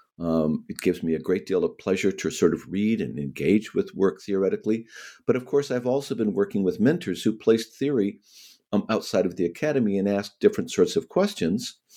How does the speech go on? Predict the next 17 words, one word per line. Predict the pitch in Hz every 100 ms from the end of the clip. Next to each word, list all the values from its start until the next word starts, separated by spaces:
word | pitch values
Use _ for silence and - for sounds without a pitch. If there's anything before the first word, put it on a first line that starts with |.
| - - _ -
that | 131
challenged | - 117 107 104
the | -
authority | 95 92 98 92 90 87 - _ _ _ _ -
of | 82 80 - - _ _ _ _ _
academic | 80 78 87 73 65 - _ -
experts. | - - 71 - - - - - - -
So | - 143 127 120 -
I | 123 156
was | 143 - _ _ _
really | 123 143 208 226
interested | - 127 135 127 110
in | 101
sort | - 113
of | 104
thinking | - 185 185 104
about, | 78 85 78 -